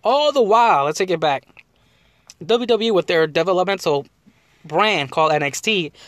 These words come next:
they're bringing up a lot of N X T stars, N X T stars to the main roster, to Raw and SmackDown to compete, to change things up. Now, why is W W E doing that? Again, that is to keep up with the change of what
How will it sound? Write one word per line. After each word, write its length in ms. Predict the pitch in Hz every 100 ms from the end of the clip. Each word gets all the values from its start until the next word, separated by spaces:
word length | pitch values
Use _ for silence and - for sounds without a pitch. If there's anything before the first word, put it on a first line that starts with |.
| - -
they're 200 | 175 196
bringing 480 | 160 196 214 214
up 160 | 214 226
a 40 |
lot 280 | 160 160 175
of 160 | 170 160
N 160 | 170
X 180 | 170 151
T 120 | 156
stars, 500 | 147 - 196 151 139 - _ -
N 120 | 165
X 120 | 147
T 120 | - 175
stars 560 | - 175 175 143 143 - - - _
to 120 | - 185
the 80 |
main 320 | 165 165 165 156
roster, 400 | 170 185 175 147
to 120 | - 139
Raw 220 | 147 151
and 220 | 151 170
SmackDown 400 | - 147 131 135
to 100 | 131
compete, 440 | 127 139 - 196 - - -
to 120 | 185
change 400 | - 165 147 135
things 280 | 147 143 151
up. 220 | 240 156 _ - _ _ _ _ _
Now, 380 | 170 190 185 139 - _ _ -
why 300 | 151 196 226
is 180 | 226
W 300 | 175 165 175
W 300 | 175 147 143
E 100 | 147
doing 360 | 151 220 254 202
that? 200 | 143 123 _ _ _ -
Again, 340 | 151 214 170 - -
that 160 | 147 170
is 120 | 175
to 100 | 170
keep 360 | 156 - 226 233
up 240 | 247 -
with 120 | - -
the 80 | 170
change 640 | - - 185 202 202 -
of 200 | 156 143
what 240 | 151 165